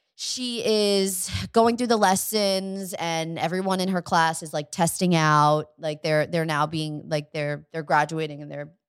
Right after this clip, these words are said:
able to teach lessons, and everyone except for my mother. And my father actually, I don't know if he was in the class with her, but he was teaching at the school. They met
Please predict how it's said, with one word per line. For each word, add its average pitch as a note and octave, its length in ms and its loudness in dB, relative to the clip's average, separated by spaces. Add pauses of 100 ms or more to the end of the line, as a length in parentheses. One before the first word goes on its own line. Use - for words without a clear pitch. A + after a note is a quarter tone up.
(100)
able E3 220 -4
to D#3+ 100 -10
teach - 340 -12
lessons, D3+ 500 -2
and C#3 260 -8
everyone D#3+ 320 -8
except - 320 -14
for E3 60 -16
my D#3+ 120 -2
mother. G#3+ 440 2 (340)
And F#3+ 120 -2
my G#3 120 2
father G3+ 500 6
actually, D3+ 720 -4 (240)
I F3+ 100 2
don't G#3 140 -2
know F#3+ 140 -2
if F3 140 -2
he F#3 160 -14
was E3+ 160 -6
in A#3+ 180 -8
the A3 60 -8
class G#3 300 -2
with G3+ 140 -10
her, G3+ 80 -2
but F#3 160 -6
he G3+ 100 -16
was G#3 200 -4
teaching D#3 420 -10
at C#3+ 160 -14
the D3+ 60 -16
school. C#3 320 -6
They F3 160 0
met E3+ 320 -2